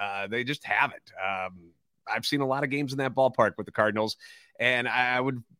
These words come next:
I would think lately it seems like the Reds win more than they lose against Saint Louis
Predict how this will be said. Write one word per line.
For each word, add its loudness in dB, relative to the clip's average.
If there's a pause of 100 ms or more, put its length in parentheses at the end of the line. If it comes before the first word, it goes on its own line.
(840)
I 4
would 4
think 8
lately 4
it 4
seems 2
like 4
the 4
Reds 2
win 2
more 4
than -4
they 2
lose 6
against 0
Saint 2
Louis 0